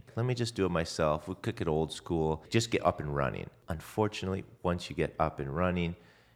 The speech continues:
you're like a hamster in a wheel, and you just keep doing it. And then you have this project that you gotta finish, and you don't have time to grow your business on the back end of things.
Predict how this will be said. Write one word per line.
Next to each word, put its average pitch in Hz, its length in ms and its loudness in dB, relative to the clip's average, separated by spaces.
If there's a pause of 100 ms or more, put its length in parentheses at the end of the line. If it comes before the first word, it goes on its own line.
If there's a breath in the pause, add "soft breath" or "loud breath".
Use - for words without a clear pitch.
(120)
you're 69 560 -2
like 73 260 -4
a - 40 -8
hamster 78 560 0
in 80 120 0
a 76 40 0
wheel, 58 400 -4
and 67 120 -6
you 64 80 -6
just - 200 -14
keep - 280 -8
doing 80 280 0
it. 87 160 0 (220 loud breath)
And 76 120 -4
then 76 120 0
you 71 80 -2
have 71 240 -4
this - 120 -10
project 85 440 0
that 87 220 -4
you 85 60 -10
gotta 85 200 2
finish, 87 420 -2
and 71 80 -6
you 69 80 -4
don't 69 200 -2
have 69 220 -10
time 78 340 -2
to 69 100 -12
grow 67 260 -4
your 65 160 -2
business 80 520 -4
on 69 80 -6
the 65 80 -6
back 76 400 -4
end 90 180 -2
of 85 80 -6
things. 87 460 -2